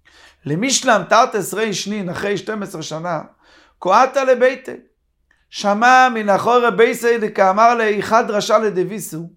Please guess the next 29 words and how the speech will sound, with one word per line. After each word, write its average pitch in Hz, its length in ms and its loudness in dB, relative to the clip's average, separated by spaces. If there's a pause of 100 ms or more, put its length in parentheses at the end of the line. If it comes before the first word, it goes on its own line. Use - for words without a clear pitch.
(420)
איזה 175 260 0
רשע 226 260 2
אומר 220 300 0
לאשתו, 208 640 -2 (560)
"שפיר 269 600 -2 (140)
אביד 190 340 0
לך 208 300 -2 (160)
אבוך." 175 540 0 (420)
טוב 311 240 4
הוא 285 100 -4
עשה, 202 280 -2
אבא 185 120 -6
שלך, 165 340 -10
שהדיר 170 340 -8
אותך 190 300 -6
מנכסיו. 160 580 -8 (720)
"חדא 247 600 4
דלא 240 340 4
דמי 262 260 2
לך", 240 200 -8
זה 240 200 2
הבחור 247 380 2
לא 277 140 0
מתאים 285 260 -6
לך. 240 140 -4 (840)
הוא 151 80 -4
לא 226 140 0
ממשפחה 214 440 -4
כמוך. 180 540 -6